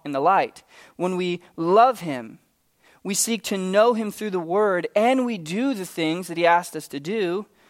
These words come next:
regardless of the opposition, that is walking in the light. Loving, knowing, and doing. So look at verses twenty and twenty-one, then twenty-four, then twenty-six and twenty-seven. So twenty and twenty-one, he says,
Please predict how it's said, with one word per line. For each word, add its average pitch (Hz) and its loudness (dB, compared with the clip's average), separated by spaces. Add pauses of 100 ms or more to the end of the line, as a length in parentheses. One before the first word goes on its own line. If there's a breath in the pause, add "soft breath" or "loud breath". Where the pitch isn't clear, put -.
(120 soft breath)
regardless 190 2
of 180 -12
the 170 2
opposition, 156 -2
that 226 -2
is 160 -6
walking 151 -2
in 185 -10
the 185 -6
light. 208 -6 (640)
Loving, 170 0
knowing, 170 -2
and 170 -4 (420 soft breath)
doing. 180 -4 (320)
So 170 2 (540 soft breath)
look 214 0
at 175 2 (280)
verses 170 -6
twenty 208 -2
and 185 -6
twenty-one, 185 -4 (1300 loud breath)
then 175 2
twenty-four, 165 0
then 160 0
twenty-six 165 -6
and 156 -8
twenty-seven. 143 -2
So 151 0
twenty 190 -4
and 220 -4
twenty-one, 196 0
he 165 -12
says, 143 2